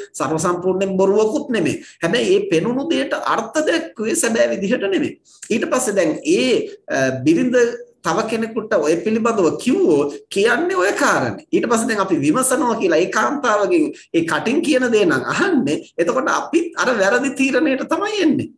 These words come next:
ඔන්න මේ මනුස්සයා වෙන කාන්තාවක් එක්කලා අනියම් සම්බන්ධතාවයක් පවත්නවා කියන තැනට තමයි එතකොට අපේ විමර්ශනය යන්නේ. එතකොට ඒවා නිවැරදි තීරණ නෙමෙයි. ඒ, ඒ ඇයිද ඒක නිවැරදි තීරණයක් නොවුනේ? අර නේත්‍ර දෘෂ්ටියෙන්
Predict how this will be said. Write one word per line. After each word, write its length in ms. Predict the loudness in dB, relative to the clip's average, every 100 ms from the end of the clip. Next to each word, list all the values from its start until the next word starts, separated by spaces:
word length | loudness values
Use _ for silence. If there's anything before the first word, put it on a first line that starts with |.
| -6
ඔන්න 220 | -2 0
මේ 160 | 0 0
මනුස්සයා 480 | 0 0 0 0
වෙන 160 | 0 0
කාන්තාවක් 720 | 2 0 2 0 0 0 -2
එක්කලා 340 | -6 -2 0
අනියම් 320 | 0 0 -2 -2
සම්බන්ධතාවයක් 800 | -2 0 -2 0 0 0 0 0
පවත්නවා 580 | 0 0 0 -2 -2 0
කියන 220 | 0 0
තැනට 300 | 2 0 0
තමයි 240 | -2 -2 0
එතකොට 220 | 0 -2
අපේ 240 | 0 0
විමර්ශනය 580 | 0 0 -2 0 0 0 2
යන්නේ. 360 | 0 0 -2 _ _ _ _ _ _ _ _ _ _
එතකොට 300 | -20 -12 -10
ඒවා 280 | -6 -4 -4
නිවැරදි 420 | -4 -4 -4 -4
තීරණ 400 | -6 -4 -2 0
නෙමෙයි. 380 | 2 2 0 -2 -4 -14 _ _ -8
ඒ, 100 | -6
ඒ 180 | 2 2 2
ඇයිද 280 | 2 2 4
ඒක 200 | 2 2
නිවැරදි 400 | 2 2 2 2
තීරණයක් 440 | 0 2 0 -2
නොවුනේ? 460 | -2 0 0 0 0 -2 -12 -16
අර 160 | -4 0 0
නේත්‍ර 600 | 0 0 2 0 -2 -4
දෘෂ්ටියෙන් 640 | 0 0 -2 -2 2 2